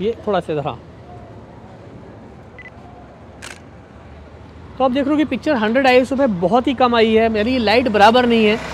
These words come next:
क्योंकि थोड़ा सा मैंने इसको अंधेरे में खड़ा किया है। तो अब मैं यहाँ पे थोड़ा सा आईएसओ बढ़ाऊँगा और हम कर देते हैं आईएसओ टू हंड्रेड।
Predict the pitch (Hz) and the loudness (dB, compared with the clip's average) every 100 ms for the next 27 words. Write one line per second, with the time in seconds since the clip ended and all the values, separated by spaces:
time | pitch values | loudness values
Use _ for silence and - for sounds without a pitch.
0 | - 240 240 269 320 311 269 277 285 277 | -4 0 0 2 2 2 2 2 2 2
1 | 214 233 254 269 - - - 233 254 240 | 6 6 6 2 -2 -4 2 6 6 4
2 | 202 214 247 269 269 277 269 269 277 226 | 4 4 2 4 2 2 0 0 4 4
3 | 233 285 220 226 240 240 - - - - | 4 2 4 4 4 2 0 -8 -20 -20
4 | - - - - - - - - - - | -20 -20 -20 -20 -20 -20 -20 -20 -20 -20
5 | - - 196 208 226 214 208 220 220 202 | -14 2 4 4 4 4 4 4 4 4
6 | 240 233 233 208 170 | 2 2 2 2 2